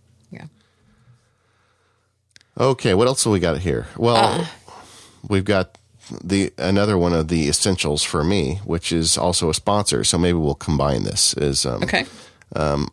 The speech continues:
Speaker 2: Omni Group is a sponsor of our show, and OmniFocus is perhaps, you know, the most important app in my life <laughs> because
Speaker 1: <laughs>
Speaker 2: I have a lot of things I'm doing, and OmniFocus makes it possible for me to do them.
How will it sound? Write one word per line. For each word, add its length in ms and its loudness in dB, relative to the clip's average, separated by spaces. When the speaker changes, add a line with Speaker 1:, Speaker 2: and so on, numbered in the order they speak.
Speaker 2:
Omni 300 0
Group 380 -6
is 380 -2
a 40 0
sponsor 380 0
of 80 0
our 80 0
show, 300 -2
and 120 0
OmniFocus 800 0
is 340 0
perhaps, 600 0
you 120 0
know, 380 -2
the 100 0
most 240 2
important 460 0
app 220 -2
in 80 0
my 160 0
life 360 -4
<laughs> 60 -6
because 500 0
Speaker 1:
<laughs> 520 -2
Speaker 2:
I 160 2
have 180 4
a 60 2
lot 220 4
of 80 2
things 320 4
I'm 220 2
doing, 420 4
and 220 -2
OmniFocus 800 0
makes 240 0
it 120 -6
possible 480 -2
for 160 -4
me 220 0
to 100 -10
do 240 -2
them. 300 -6